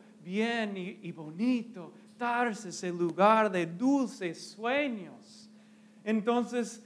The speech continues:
eh, eh, podemos entender por qué hizo eso. Nínive, wow, y Tarsis, wow. La verdad, yo pienso que nosotros y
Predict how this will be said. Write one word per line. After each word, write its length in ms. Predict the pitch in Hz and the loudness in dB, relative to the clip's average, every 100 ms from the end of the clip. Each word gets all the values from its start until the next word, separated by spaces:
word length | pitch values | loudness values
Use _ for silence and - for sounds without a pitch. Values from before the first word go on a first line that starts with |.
| - - | -14 4
eh, 220 | 247 269 | 6 6
eh, 180 | 240 - | 2 8
podemos 560 | 254 240 285 381 277 202 | 12 12 12 12 4 4
entender 580 | 214 196 196 240 240 220 | -2 -4 0 2 2 0
por 240 | 208 202 | 0 2
qué 160 | 196 165 | 0 0
hizo 520 | 202 269 180 147 143 | 4 2 2 -8 -4
eso. 400 | 202 202 143 123 - - | -4 -4 -10 -14 -16 -10
Nínive, 520 | 165 214 226 160 123 | 0 2 2 -2 -6
wow, 640 | 110 139 170 170 135 110 - - | -8 0 2 2 0 -4 -12 -20
y 120 | - - - | -20 -18 0
Tarsis, 920 | 147 180 175 - - - - - - - - - - - - | 4 6 4 0 -12 -16 -18 -20 -20 -20 -20 -20 -20 -20 -20
wow. 460 | - - 139 - - - - - - - - - - - - - - - - - - - - - - - - - - - - - - - - | -16 -8 -8 -8 -14 -20 -20 -20 -18 -12 -12 -14 -20 -20 -20 -20 -20 -20 -20 -20 -20 -20 -20 -20 -20 -20 -20 -20 -20 -20 -20 -20 -20 -20 0
La 120 | 202 | 6
verdad, 320 | 208 202 240 247 | 8 8 8 8
yo 280 | 202 220 | 8 6
pienso 460 | 220 196 208 208 185 | 6 4 4 0 0
que 160 | 175 160 | 0 0
nosotros 1120 | 156 147 170 185 185 135 131 127 - - - - | 0 -2 6 6 6 2 0 0 -10 -20 -20 -8
y 460 | 131 123 117 117 | -4 -4 -6 -10